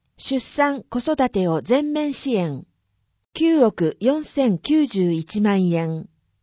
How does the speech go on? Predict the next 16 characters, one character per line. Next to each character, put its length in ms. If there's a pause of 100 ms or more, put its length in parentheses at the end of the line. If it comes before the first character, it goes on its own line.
(320)
国 320
の 320
出 240
産・ 440
子 140
育 280
て 220
応 260
援 220
交 240
付 160
金 360
を 120
活 300
用 200
し、 380